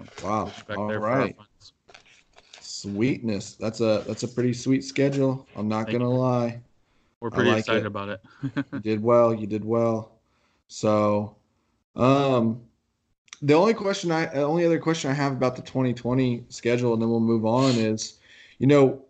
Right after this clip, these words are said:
Speaker 1: this year, uh, Hobie's not doing the satellite event, so
Speaker 2: Mm-hmm.
Speaker 1: we're not gonna have that in conjunction. Uh, any plans to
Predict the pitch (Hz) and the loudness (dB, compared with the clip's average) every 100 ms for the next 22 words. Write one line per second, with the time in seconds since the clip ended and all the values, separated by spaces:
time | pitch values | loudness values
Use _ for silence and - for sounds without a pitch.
0 | - 127 123 139 - 143 156 165 170 - | -10 0 4 4 4 4 6 4 2 0
1 | 113 110 123 131 135 123 127 117 113 123 | -2 0 0 2 2 2 0 0 0 2
2 | 135 127 123 131 135 143 147 143 151 156 | 2 0 0 2 2 2 0 0 -2 -4
3 | - 110 110 107 104 - - 113 120 123 | -2 2 4 4 0 -6 -8 -2 0 0
4 | 120 131 127 123 120 123 127 110 110 120 | 0 0 0 2 2 2 -2 0 0 -2
5 | 123 135 135 135 - - _ - 113 113 | 0 2 2 0 -6 -20 _ -2 2 2
6 | - 127 139 131 127 127 135 147 147 - | 2 2 2 2 2 4 4 4 0 -6
7 | - 123 120 120 120 117 117 117 | -2 2 4 6 6 6 4 0